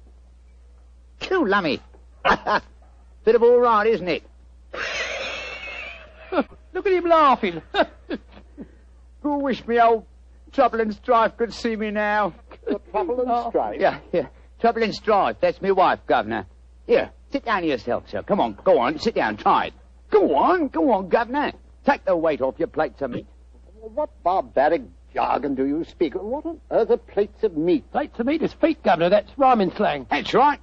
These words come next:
Speaker 1: that's right, rhyming slang. Go on, sit down in it. Go on.
Speaker 3: Oh, very well. Ah.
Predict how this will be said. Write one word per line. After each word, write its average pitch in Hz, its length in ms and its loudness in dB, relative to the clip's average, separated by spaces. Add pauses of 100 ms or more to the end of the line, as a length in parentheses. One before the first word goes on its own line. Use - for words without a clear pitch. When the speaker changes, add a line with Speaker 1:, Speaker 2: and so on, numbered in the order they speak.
Speaker 1:
that's 311 260 0
right, 240 280 2
rhyming 233 320 2
slang. 147 240 -2
Go 349 120 4
on, 269 140 4
sit 311 160 0
down 220 200 -2
in 123 120 -8
it. 92 100 -14 (260)
Go 330 120 2
on. 262 220 0 (160)
Speaker 3:
Oh, - 60 -2 (140)
very 143 140 -6
well. 113 540 -12 (1000)
Ah. 139 140 -4